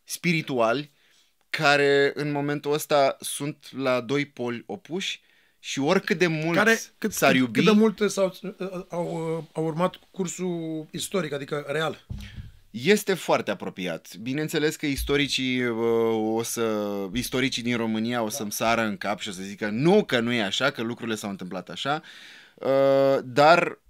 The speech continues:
Speaker 1: istoria e scrisă, așa cum știm cu toții, de cei care înving, nu de cei care sunt înfrânși, uh, înf-, înfrânți. Așa că,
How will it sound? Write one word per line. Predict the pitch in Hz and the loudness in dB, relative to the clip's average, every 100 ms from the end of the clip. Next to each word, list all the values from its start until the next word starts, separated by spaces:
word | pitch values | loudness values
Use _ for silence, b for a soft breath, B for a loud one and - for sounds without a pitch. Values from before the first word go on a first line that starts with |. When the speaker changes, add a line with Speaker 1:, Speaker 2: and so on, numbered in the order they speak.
| _ _ _ - | _ _ _ -10
Speaker 1:
istoria | 151 - 180 185 180 175 170 160 - - | -8 -4 0 2 4 6 6 4 0 -8
e | 147 143 151 | -6 -2 -2
scrisă, | 123 - 147 139 139 | -2 -6 -6 -4 -2
așa | 127 120 131 | 0 -2 -6
cum | 123 | -8
știm | 113 127 | -8 -8
cu | 113 | -8
toții, | 120 139 139 | -8 -8 -8
de | 123 123 | -8 -6
cei | 123 135 | -6 -6
care | 123 123 | -4 -2
înving, | 131 127 113 98 87 - _ _ | -2 -2 -2 -2 -6 -12 _ _
nu | 104 117 | -8 -6
de | 110 | -6
cei | 107 117 | -6 -6
care | 117 110 | -6 -6
sunt | 107 110 110 | -8 -10 -10
înfrânși, | 110 - 65 - - b b b b | -10 -12 -14 -16 -18 b b b b
uh, | - | -8
înf-, | 110 110 113 113 104 | -4 -2 -4 -6 -8
înfrânți. | 113 113 98 85 - b b - | -8 -8 -10 -10 -16 b b -12
Așa | 220 151 | -4 -2
că, | 160 175 170 170 170 | -2 -2 0 2 0